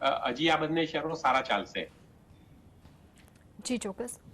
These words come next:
Speaker 2: હાલમાં જે નવા આઈ પી ઓ આવી રહ્યા છે, તેને લઈને રોકાણકારોને આપ કેવા પ્રકારની નીતિ અપનાવવા માટે કહેશો?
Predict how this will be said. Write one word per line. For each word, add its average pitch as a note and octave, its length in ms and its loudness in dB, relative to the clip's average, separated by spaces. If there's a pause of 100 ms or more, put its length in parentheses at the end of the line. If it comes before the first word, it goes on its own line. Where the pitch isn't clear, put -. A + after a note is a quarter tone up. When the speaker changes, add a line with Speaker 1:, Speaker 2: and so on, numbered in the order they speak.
(420)
Speaker 2:
હાલમાં D4 340 8
જે F4+ 140 2
નવા D4+ 260 8
આઈ C4+ 160 8
પી C#4+ 140 0
ઓ D4+ 40 10
આવી C4+ 260 6
રહ્યા C4+ 160 8
છે, D4 200 2
તેને C4 300 4
લઈને C#4+ 280 6
રોકાણકારોને C#4 920 4
આપ - 300 -2
કેવા C4+ 220 6
પ્રકારની B3 480 2
નીતિ C4 300 2
અપનાવવા G#3 440 2
માટે G#3+ 280 -2
કહેશો? - 360 -6